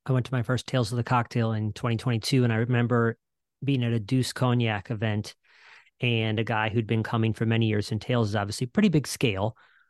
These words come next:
but African-American gentleman who looks at me and says,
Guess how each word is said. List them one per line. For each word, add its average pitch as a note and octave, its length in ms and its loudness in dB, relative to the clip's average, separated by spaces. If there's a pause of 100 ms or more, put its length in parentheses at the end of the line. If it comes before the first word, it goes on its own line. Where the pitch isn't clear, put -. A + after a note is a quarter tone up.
(280)
but F#3 240 4 (240)
African-American C3 720 2
gentleman A#2+ 360 0
who A#2+ 140 -2
looks B2+ 300 -2
at A#2+ 100 -4
me A2+ 180 0
and A2 120 0
says, A2+ 420 -2